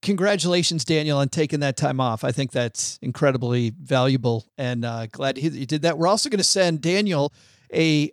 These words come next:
uh, Haven Life Stacking Benjamin's Greatest Money Show on Earth t-shirt for being brave and leaving a question. So if you've got a question for us,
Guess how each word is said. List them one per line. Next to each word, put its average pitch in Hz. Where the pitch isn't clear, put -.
uh, 139
Haven 170
Life 147
Stacking 147
Benjamin's 139
Greatest 156
Money 151
Show 139
on 139
Earth 135
t-shirt 180
for 165
being 143
brave 147
and 143
leaving 156
a 135
question. 156
So -
if 127
you've 175
got 156
a -
question 143
for 135
us, 131